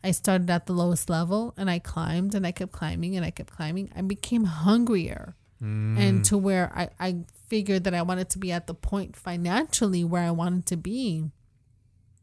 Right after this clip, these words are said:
Speaker 1: And even still then, at forty-seven years old, I'm still not suffice where I'm at.
Speaker 2: Right.
Speaker 1: I still feel like I need to step,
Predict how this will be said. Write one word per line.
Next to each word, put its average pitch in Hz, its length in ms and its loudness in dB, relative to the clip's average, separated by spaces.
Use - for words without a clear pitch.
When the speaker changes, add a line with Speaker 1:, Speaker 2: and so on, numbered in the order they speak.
Speaker 1:
And 208 120 2
even 208 220 4
still 220 240 2
then, 226 400 0
at - 160 -2
forty-seven 202 480 2
years 180 220 0
old, 214 340 0
I'm 185 80 -4
still 208 300 -2
not 190 240 0
suffice 196 760 0
where 175 160 -2
I'm 175 140 0
at. 196 320 0
Speaker 2:
Right. 101 360 0
Speaker 1:
I 190 80 -2
still 220 260 0
feel 226 320 -2
like 180 200 -2
I 180 60 0
need 180 200 0
to 175 60 0
step, - 380 0